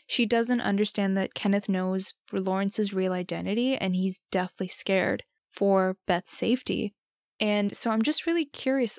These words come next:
at what point in the story is Beth gonna find out?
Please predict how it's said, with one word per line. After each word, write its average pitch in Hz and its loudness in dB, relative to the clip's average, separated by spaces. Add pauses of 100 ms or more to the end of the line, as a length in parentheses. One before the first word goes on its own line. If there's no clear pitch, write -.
(120)
at 233 -4
what 233 -4
point 330 -2
in 226 2
the 220 4
story 196 -2
is 190 0
Beth 190 -4
gonna 220 0
find 190 -2
out? 202 -2